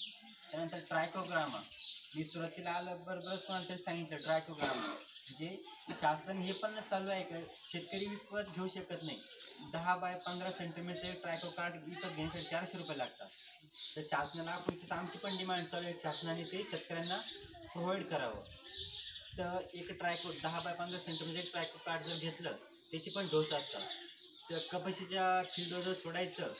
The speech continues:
तर दीड लाख अंडी एकरी सोडावी लागतात व मकाचं झालं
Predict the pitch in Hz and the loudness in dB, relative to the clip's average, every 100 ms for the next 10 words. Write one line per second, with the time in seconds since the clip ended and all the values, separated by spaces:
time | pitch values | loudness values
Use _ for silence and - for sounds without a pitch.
0 | - - 156 165 175 180 185 180 170 170 | -8 -6 -2 0 2 4 4 4 2 2
1 | 196 240 226 185 180 214 175 143 127 117 | 2 0 0 0 2 2 2 2 2 2
2 | - 104 - - - 147 190 120 - - | 2 0 -2 -4 -6 2 2 2 -2 -6
3 | - - - - - - - 156 165 180 | -8 -8 -8 -8 -8 -10 -6 0 2 2
4 | 175 175 170 170 | 0 0 0 2